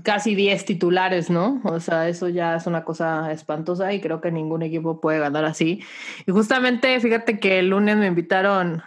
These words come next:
a, al podcast de, de los Packers, de, de Packers México,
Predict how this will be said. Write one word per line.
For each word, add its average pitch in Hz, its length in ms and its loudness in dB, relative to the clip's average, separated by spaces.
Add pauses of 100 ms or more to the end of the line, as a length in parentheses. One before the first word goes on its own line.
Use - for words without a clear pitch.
a, 160 640 0 (220)
al 180 220 0
podcast 196 440 0
de, 165 440 0
de 165 360 0
los 170 220 -4
Packers, 214 680 -2
de, 160 220 -4
de 165 160 -4
Packers 185 400 -4
México, 180 500 -6